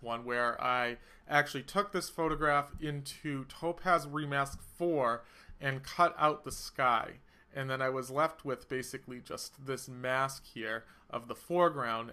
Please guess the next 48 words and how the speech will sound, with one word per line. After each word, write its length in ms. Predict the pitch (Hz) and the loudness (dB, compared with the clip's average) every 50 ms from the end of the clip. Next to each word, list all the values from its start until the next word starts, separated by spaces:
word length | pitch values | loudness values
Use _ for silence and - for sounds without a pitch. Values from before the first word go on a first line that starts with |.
| - | -8
and 160 | - 131 131 127 | -8 -8 -6 -6
then 140 | 123 117 | -6 -4
I 100 | 117 117 | -4 -4
have 280 | 117 117 123 123 120 113 | -2 0 0 0 0 0
a 40 | 113 | -4
sky 540 | - - - - 156 151 147 143 139 131 131 | -8 -8 -4 2 4 6 6 6 6 4 2
that's 220 | 123 117 - - | -2 -6 -12 -12
completely 580 | - 135 123 - - - 123 - 117 117 - - | -12 -12 -14 -12 -12 -14 -12 -10 -10 -10 -4 0
empty. 460 | 135 139 135 135 - - - - - - - - - - - - | 2 2 2 0 -4 -8 -12 -12 -12 -12 -12 -12 -14 -14 -14 -10
So 320 | - - 165 151 147 151 | -4 2 4 4 4 4
I've 180 | 147 151 143 139 | 4 0 2 4
gone 220 | 160 175 202 226 | 6 6 6 6
ahead 320 | 226 190 180 190 190 170 | 4 2 4 2 2 2
and 100 | 170 151 | 2 0
I've 180 | 139 139 139 - - _ _ - | 0 0 -2 -4 -16 _ _ 0
found 220 | - 160 156 170 185 | 2 4 4 4 4
a 40 | 185 | 0
sky 400 | 190 - - - 160 151 151 151 | -4 -4 2 6 6 8 8 6
in 120 | 151 147 | 4 2
my 120 | 143 139 | 0 0
collection, 600 | 135 135 - - 143 139 139 139 139 - - 120 | -2 -2 -4 -2 0 0 0 0 -2 -10 -10 -10
and 100 | 117 120 | -8 -8
I'm 80 | 123 127 | -8 -8
gonna 160 | 131 131 127 | -8 -10 -10
show 320 | - - - - 170 170 170 | -10 -8 -2 0 2 2 2
you 140 | 165 147 139 - - - | -2 -6 -8 -8 2 6
how 180 | 160 151 156 156 | 8 10 10 8
to 80 | 156 | 6
go 240 | 147 143 151 147 143 | 2 -2 -2 -2 -2
about 440 | 139 135 135 127 123 123 120 - - - - - - - | 0 2 4 4 4 4 2 -2 -10 -18 -20 -20 -20 -14
kind 180 | - - 175 160 | -6 -2 0 0
of 120 | 143 139 | 0 2
making 380 | 135 139 147 143 - 143 135 127 | 2 0 0 0 -2 -6 -6 -6
this 200 | 117 110 - - | -6 -8 -8 -10
match. 640 | 123 120 117 120 120 120 117 110 104 - - - - | -12 -12 -8 -2 0 2 2 2 0 -2 -8 -10 -12
You 60 | 143 | -12
can 180 | 139 - 135 131 | -10 -8 -8 -8
see 220 | - - 147 135 | -6 -6 -6 -4
right 340 | 127 135 143 143 135 139 - | 0 2 2 2 2 0 -2
now, 640 | 131 139 143 147 147 139 127 123 120 120 120 117 - - - - - - - - - - - | 0 0 2 4 6 6 6 6 4 0 -4 -8 -16 -20 -20 -20 -20 -20 -18 -14 -14 -10 -4
this 160 | - 135 131 - | -4 -4 -4 -4
photo 320 | - - 160 147 139 135 | -4 -2 0 2 2 0
<laughs> 280 | 131 139 139 139 - - | 0 -4 -6 -6 -2 -2
really 140 | 143 135 | -2 2
doesn't 320 | - 135 131 120 127 117 117 | 4 4 4 2 0 -8 -8
match 480 | 117 123 120 117 107 104 110 - - - - | -6 -4 -2 -2 -2 -2 -4 -8 -14 -10 -8
at 180 | 120 107 - - | -8 -8 -8 -8
all. 400 | - 113 113 101 78 73 110 - | -6 -6 -4 -4 -4 -6 -8 -12